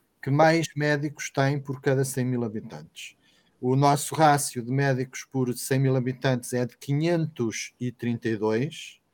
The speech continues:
hum, a média europeia é de trezentos e oitenta e sete, ou seja, temos mais cento e tal médicos por cem mil habitantes do que a média da, da União Europeia.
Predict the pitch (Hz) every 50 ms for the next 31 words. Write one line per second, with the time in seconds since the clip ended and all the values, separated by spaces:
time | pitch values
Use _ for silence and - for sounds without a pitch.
0 | _ _ _ _ _ _ _ _ _ - 123 127 123 123 120 120 117 120 123 120
1 | 117 120 117 117 120 113 - - - - 143 151 160 160 165 170 170 170 170 165
2 | 160 160 156 - - 156 147 143 139 131 131 127 123 123 - - 127 131 127 123
3 | 120 123 - _ - - 156 170 165 147 139 151 196 196 190 180 160 160 - 139
4 | 127 120 123 135 135 131 127 - 139 123 113 - 107 107 - - 139 156 165 -
5 | _ - - - _ _ _ _ _ _ _ _ - - 131 123 113 135 135 -
6 | 143 143 147 147 139 - 143 156 156 151 151 147 135 139 - - - 180 180 185
7 | 180 180 175 170 160 - 151 151 147 147 147 143 143 139 131 123 123 117 110 -
8 | - 113 - - - _ _ _ _ _ _ _ - 135 131 135 151 143 143 143
9 | 143 139 139 139 131 131 131 131 127 135 135 131 123 120 123 - 113 101 95 -
10 | - - _ _ _ _ _ _ _ - 107 131 135 135 135 - 131 127 135 135
11 | 135 131 131 120 104 107 107 110 110 107 101 113 113 113 110 110 110 107 - -
12 | 120 123 131 127 127 123 123 120 117 110 113 - - 123 120 120 127 143 160 160
13 | 160